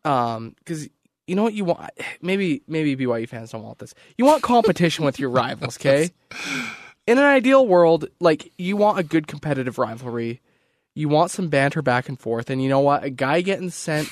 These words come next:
Speaker 1: to New York for the Heisman Trophy ceremony, even if he doesn't win it, it's good for the program. And guess what? You're in, in the trenches in these recruiting battles.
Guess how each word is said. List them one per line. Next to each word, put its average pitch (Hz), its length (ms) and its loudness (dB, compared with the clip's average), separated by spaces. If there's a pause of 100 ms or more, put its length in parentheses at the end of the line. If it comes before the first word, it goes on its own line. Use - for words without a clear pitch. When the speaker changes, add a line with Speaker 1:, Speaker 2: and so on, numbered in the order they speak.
Speaker 1:
to 165 100 -8
New 139 220 0
York 151 340 0
for - 120 -6
the 131 80 2
Heisman 135 360 -2
Trophy 127 580 -2
ceremony, 120 600 -4
even 220 240 -2
if 320 80 -2
he 320 80 -4
doesn't 269 260 0
win 247 200 0
it, 147 240 -2 (920)
it's 170 280 -2
good 185 200 2
for 240 100 -6
the 233 100 0
program. 185 460 2
And 190 120 -2
guess 190 240 -4
what? 247 240 0 (440)
You're 156 220 0
in, 175 380 0 (600)
in 160 140 0
the 160 100 0
trenches 160 420 -4
in 151 100 -2
these 131 160 -2
recruiting 160 420 -6
battles. 185 540 -2